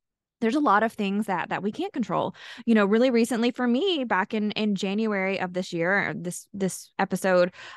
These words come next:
um, will air in, in May of twenty twenty-three. And so in January,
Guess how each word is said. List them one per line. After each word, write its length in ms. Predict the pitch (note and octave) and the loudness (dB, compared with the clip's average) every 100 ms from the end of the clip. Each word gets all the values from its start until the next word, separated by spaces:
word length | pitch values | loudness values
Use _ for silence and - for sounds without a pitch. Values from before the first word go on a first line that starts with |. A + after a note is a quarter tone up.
| - | 2
um, 180 | G#3 G#3 | 4 4
will 140 | G#3+ | 4
air 260 | - G3 G3 | 4 6 6
in, 260 | G3 F#3+ - | 4 0 -2
in 260 | F#3+ F#3+ | 0 2
May 260 | G3 F3+ F#3 | 2 2 -2
of 100 | F#3 | -4
twenty 260 | - F#3 | -6 -4
twenty-three. 480 | F3+ F3+ F3+ E3+ E3+ | -2 -4 -2 -2 0
And 140 | G3 G3 | -2 -2
so 140 | F#3 | -2
in 100 | F3+ | -2
January, 600 | G#3 A#3+ A3+ F3 F3+ | -4 -2 -2 -2 -4